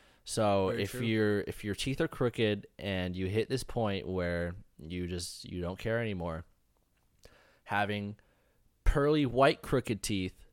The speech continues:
Speaker 1: is better than
Speaker 2: Uh,
Speaker 1: having
Speaker 2: better
Speaker 1: nasty
Speaker 2: than
Speaker 1: ass yellow crooked teeth.
Speaker 2: That is very fucking true.
Speaker 1: <laughs> And that, that was kind of the moment where I was like,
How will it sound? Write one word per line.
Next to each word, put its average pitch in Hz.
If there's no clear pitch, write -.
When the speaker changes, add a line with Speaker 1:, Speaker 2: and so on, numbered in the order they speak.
Speaker 1:
is 95
better 104
than 104
Speaker 2:
Uh, 101
Speaker 1:
having 101
Speaker 2:
better 87
Speaker 1:
nasty 95
Speaker 2:
than 98
Speaker 1:
ass 98
yellow 107
crooked -
teeth. -
Speaker 2:
That 120
is 131
very 131
fucking 123
true. 107
Speaker 1:
<laughs> -
And 98
that, 107
that 110
was 120
kind 120
of 110
the 107
moment 107
where 98
I 95
was 90
like, 85